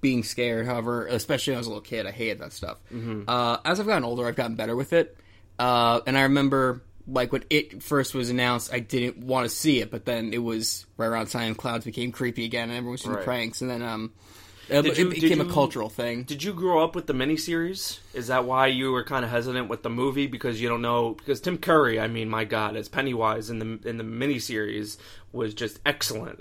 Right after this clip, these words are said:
Speaker 1: Well, I didn't grow up with it per se. I mean, I, I saw it when I was a kid, yes, but I,
Speaker 2: Okay.
Speaker 1: it wasn't something I associate with my childhood. And Tim, and, like, uh, Tim Cur-, like, Tim Curry in it was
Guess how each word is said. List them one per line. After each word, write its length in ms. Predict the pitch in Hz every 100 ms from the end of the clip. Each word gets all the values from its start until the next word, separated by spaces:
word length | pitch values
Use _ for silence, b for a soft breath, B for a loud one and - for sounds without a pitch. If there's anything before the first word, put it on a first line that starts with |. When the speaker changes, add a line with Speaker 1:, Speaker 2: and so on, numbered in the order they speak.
| -
Speaker 1:
Well, 180 | 214 220
I 140 | 214
didn't 320 | 208 254 226 -
grow 340 | 156 170 160
up 240 | 139 139
with 160 | 156 165
it 80 | 175
per 100 | 185
se. 340 | - 196 196
I 60 | 151
mean, 220 | 147 139
I, 160 | 127 131
I 80 | 139
saw 300 | 127 - 160
it 40 | 139
when 40 |
I 40 | 131
was 100 | 117
a 40 |
kid, 260 | - 120 117
yes, 380 | 98 95 - -
but 120 | - 127
I, 80 |
Speaker 2:
Okay. 100 | 131
Speaker 1:
it 60 | 147
wasn't 260 | 139 139 135
something 300 | 139 131 113
I 380 | 120 117 110 - - 135 -
associate 400 | 139 147 - 143
with 60 |
my 80 | 120
childhood. 500 | - 135 123 117 120
And 160 | 123 135
Tim, 240 | 190 180 -
and, 260 | 147 139 - - - -
like, 320 | 131 127 -
uh, 320 | 135 123 120 117 -
Tim 180 | 156 151
Cur-, 120 | 147
like, 280 | 135 127 -
Tim 120 | - 147
Curry 260 | 160 139
in 200 | 123 123
it 160 | 120 -
was 480 | 120 117 113 -